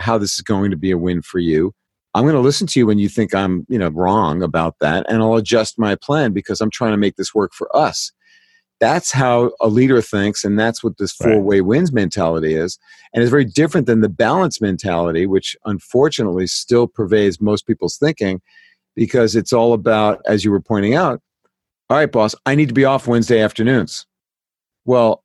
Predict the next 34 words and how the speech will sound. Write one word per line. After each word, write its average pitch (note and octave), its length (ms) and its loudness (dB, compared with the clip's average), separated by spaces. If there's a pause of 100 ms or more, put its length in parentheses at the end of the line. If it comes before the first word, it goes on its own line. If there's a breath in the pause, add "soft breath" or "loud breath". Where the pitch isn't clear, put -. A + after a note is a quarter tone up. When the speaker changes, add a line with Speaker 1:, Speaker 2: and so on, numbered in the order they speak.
(120)
Speaker 1:
if - 80 -4
somebody E3+ 260 2
came D3 180 2
to A#2 80 0
me C3+ 140 4
with F3 140 2
that, G#2 200 2
I'd G2+ 180 0
say, G#2 380 2 (420 loud breath)
"What? G2+ 420 -2 (200 loud breath)
What? A#2 340 0
Speaker 2:
Yeah. E2+ 240 -6 (160)
Speaker 1:
No." A#2 380 0 (440 loud breath)
And C#3+ 140 2
in D3 80 0
fact, F#3+ 320 0
when D3 100 2
I C#3 80 2
first F3+ 280 0
got D3+ 220 0
to B2+ 100 -2
Ford, A#2+ 500 0 (800)
I A2+ 100 2
inherited C3+ 480 2
this A#2 180 0
small C3 300 0
team C#3+ 400 2
of A2+ 160 -2
people C#3+ 320 0
at - 120 -4
the G#2+ 80 -2
Leadership A#2 380 0
Development C3 400 0
Center, F#2 400 -2